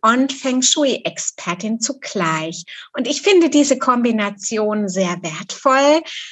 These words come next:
weil auch die Architektur dieses Feng Shui-Wissen dringend benötigt, um möglicherweise wohlfühlendere Räume zu gestalten.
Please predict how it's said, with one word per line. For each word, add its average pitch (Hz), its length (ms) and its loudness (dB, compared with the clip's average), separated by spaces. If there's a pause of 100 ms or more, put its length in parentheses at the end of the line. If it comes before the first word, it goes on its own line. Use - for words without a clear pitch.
(120)
weil 240 840 4 (880)
auch 202 200 -6
die 196 200 -6
Architektur 214 1120 0
dieses 196 440 -4
Feng 190 220 0
Shui-Wissen 214 800 0
dringend 277 680 2
benötigt, 233 880 0 (480)
um 247 380 4 (680)
möglicherweise 233 1400 0 (100)
wohlfühlendere 294 1300 2 (200)
Räume 196 480 2
zu 233 200 -4
gestalten. 170 840 -2